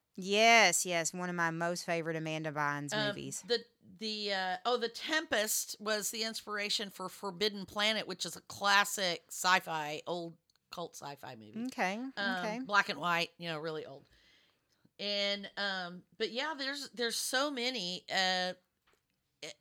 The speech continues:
Speaker 2: it, it's everywhere.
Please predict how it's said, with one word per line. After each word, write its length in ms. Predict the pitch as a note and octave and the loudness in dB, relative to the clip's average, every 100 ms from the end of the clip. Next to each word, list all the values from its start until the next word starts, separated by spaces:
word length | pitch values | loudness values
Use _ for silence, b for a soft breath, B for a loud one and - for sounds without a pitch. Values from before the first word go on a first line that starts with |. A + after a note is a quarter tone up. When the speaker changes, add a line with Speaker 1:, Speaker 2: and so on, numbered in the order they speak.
| _ _ b b b b b b _ _ _ _ _ _ - | _ _ b b b b b b _ _ _ _ _ _ -6
Speaker 2:
it, 140 | A#3 | -4
it's 180 | A#3+ A3+ | -4 4
everywhere. 560 | C4 F4 G#4+ G#3 A#2+ | 4 4 2 0 -2